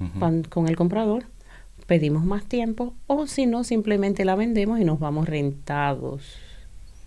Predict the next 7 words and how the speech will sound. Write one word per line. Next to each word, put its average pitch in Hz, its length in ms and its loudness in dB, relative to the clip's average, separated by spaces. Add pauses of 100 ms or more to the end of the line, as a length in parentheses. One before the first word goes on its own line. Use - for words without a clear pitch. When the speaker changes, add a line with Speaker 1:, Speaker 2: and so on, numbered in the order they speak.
(1000)
Speaker 1:
Otro 160 280 4
Speaker 2:
Rentados. 87 220 6
Speaker 1:
miedo. 73 400 2 (500)
Speaker 2:
Otro 170 360 4
miedo. 151 680 4 (760)
<laughs> - 840 -18
Pero 254 400 2